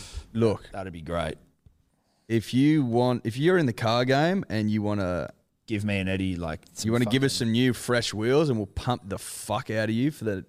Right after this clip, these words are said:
Speaker 1: for h-, however long we
Speaker 2: However
Speaker 1: have 'em
Speaker 2: long.
Speaker 1: for.
Speaker 2: For however
Speaker 1: Like, if you
Speaker 2: long.
Speaker 1: give it to us for a year, you get a fr-, a year of free pump up.
Speaker 2: Yeah. And
Speaker 1: And then you give us a new car, and then we pump that up.
Speaker 2: Yes. Now
Speaker 1: Sound like
Speaker 2: listen,
Speaker 1: a,
Speaker 2: we're
Speaker 1: is
Speaker 2: not
Speaker 1: that a good
Speaker 2: asking
Speaker 1: deal?
Speaker 2: for fucking Ferraris.
Speaker 1: Also, we don't, we, like, I'm happy to not own it.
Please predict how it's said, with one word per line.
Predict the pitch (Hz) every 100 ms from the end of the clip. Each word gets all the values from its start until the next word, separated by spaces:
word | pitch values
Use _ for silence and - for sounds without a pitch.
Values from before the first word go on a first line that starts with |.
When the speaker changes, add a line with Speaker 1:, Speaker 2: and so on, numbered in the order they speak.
| _ _
Speaker 1:
for | - 101
h-, | - -
however | - 117 113 101
long | 104
we | 110
Speaker 2:
However | 107 113
Speaker 1:
have | 120
'em | 139
Speaker 2:
long. | 160
Speaker 1:
for. | 175 240 -
Speaker 2:
For | - 92
however | 95 87 95 104
Speaker 1:
Like, | 117 135
if |
you | 170
Speaker 2:
long. |
Speaker 1:
give | 147
it | 156
to | 147
us | 135
for | 107 123
a |
year, | 110 127
you | 160
get | 117 104
a |
fr-, | - - 110
a | 101
year | 98 101 113 101
of | 95
free | - 104 98
pump | - 95 98
up. | 78 -
Speaker 2:
Yeah. | 104 78 - _ - - - -
And | 117 110 104 104
Speaker 1:
And | 135
then | 143 139
you | 123 123
give | 127
us | 120
a | 117
new | 110 123
car, | - 104 90 80
and | 104 107 107
then |
we | 104
pump | 98 110 98
that | 95
up. | 92 -
Speaker 2:
Yes. | 147 120 - - - _ _ _ _ _ _ _ _ -
Now | 151
Speaker 1:
Sound | 123
like | 123
Speaker 2:
listen, | 110
Speaker 1:
a, | -
Speaker 2:
we're | 180
Speaker 1:
is |
Speaker 2:
not | 208
Speaker 1:
that |
a | 143
good | 160
Speaker 2:
asking | 123
Speaker 1:
deal? | 143
Speaker 2:
for | 123
fucking | 123 131 123
Ferraris. | - 117 117 131 104 92 107 - _ _ -
Speaker 1:
Also, | 190 - 170
we | 185
don't, | 202 170 123
we, | 147
like, | 107 123 -
I'm | 120 156
happy | 143 131
to | 107
not | 110 113
own | 110 139
it. | -